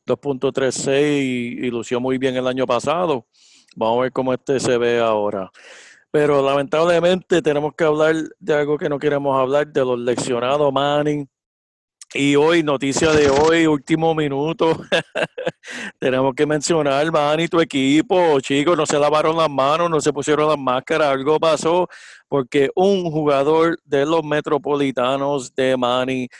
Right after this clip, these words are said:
ha salido positivo del covid, cancelando el, el partido de hoy contra Miami y,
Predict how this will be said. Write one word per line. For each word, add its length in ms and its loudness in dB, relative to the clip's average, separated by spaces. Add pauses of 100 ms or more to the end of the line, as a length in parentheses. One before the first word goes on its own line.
(280)
ha 240 0
salido 440 0
positivo 540 -2
del 220 -2
covid, 420 0
cancelando 680 -2
el, 120 -2 (160)
el 140 -4
partido 600 -2
de 160 2
hoy 220 0
contra 460 -4
Miami 640 -2 (400)
y, 360 2